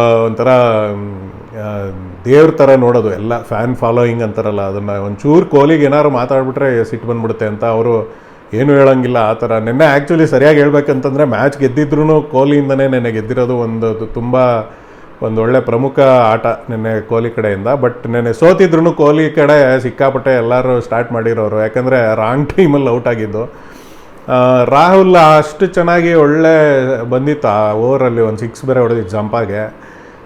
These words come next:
ಸುಮ್ಮನೆ ಬೇಡದೇ ಇರೋ ಶಾಟ್ ನೆನ್ನೆ actually ಹೊಡೆಯೋಕ್ಕೆ ಹೋಗಿದ್ದು ಕೊಹ್ಲಿ, ಸರಿಯಾಗಿ ಗಮನಿಸಿ. ಆ,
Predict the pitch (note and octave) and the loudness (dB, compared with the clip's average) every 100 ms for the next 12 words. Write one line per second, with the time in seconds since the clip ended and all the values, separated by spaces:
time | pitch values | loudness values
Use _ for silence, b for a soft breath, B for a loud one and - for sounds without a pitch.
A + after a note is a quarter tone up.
0 | - F3 F#3 F3+ B2+ C3 D#3 D3 C#3 A#2+ | -6 -2 2 2 4 4 4 4 2 0
1 | A2+ G#2+ G#2+ G#2 G#2 G#2 A#2 G#2+ G#2+ A2+ | -4 -4 -4 -4 -6 -6 -4 -2 -2 -4
2 | A2 G2+ F#2+ F2+ G#2+ G#2 F2+ - - A2+ | -4 -6 -6 -8 -6 -6 -8 -10 -6 -4
3 | A#2 G#2 A2 G#2 G2 G2+ - | -4 -4 -8 -8 -8 -8 -8